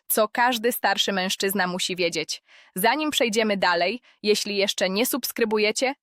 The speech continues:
zróbcie to teraz i włączcie dzwonek powiadomień. Dzielę się informacjami specjalnie dla mężczyzn po sześćdziesiątym roku życia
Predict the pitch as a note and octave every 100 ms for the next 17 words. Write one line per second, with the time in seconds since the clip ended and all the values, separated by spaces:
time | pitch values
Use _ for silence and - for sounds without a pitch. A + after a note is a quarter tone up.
0 | - F#3+ B3+ D4 C4+ A3+ A3 B3+ C4+ -
1 | A#3 G3 G#3+ C4 - - G#3+ G3 G3+ G3
2 | - G3+ G3 E3+ E3 D#3 - - G3 F#3
3 | C#4 E4 D#4+ C#4 A3 A3 G#3 G3+ - G#3+
4 | G#3 G#3 - F#3 - A3 G#3 G3+ F#3 F3
5 | F#3 G3+ G#3 G3+ F#3 F#3 - F#3+ G#3+ G3
6 | F#3+ G3 G3 G3+ F#3+ F#3 F#3 F#3 - A#3